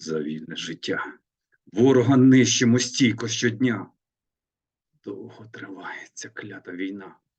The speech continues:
та не здолала народ наш Москва. Орків хоронять Тагіл і Тува,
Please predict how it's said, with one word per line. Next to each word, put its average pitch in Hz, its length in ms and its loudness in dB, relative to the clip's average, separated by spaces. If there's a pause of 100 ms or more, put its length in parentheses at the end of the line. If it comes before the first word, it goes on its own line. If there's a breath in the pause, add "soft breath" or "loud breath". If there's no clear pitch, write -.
(400 soft breath)
та 101 200 -2
не 110 200 4
здолала 107 720 4
народ 92 560 -2
наш - 420 -12 (100)
Москва. 92 600 -6 (1040 soft breath)
Орків 104 460 -2
хоронять 98 760 -2 (340)
Тагіл 95 600 0 (320)
і 98 100 0
Тува, 101 560 2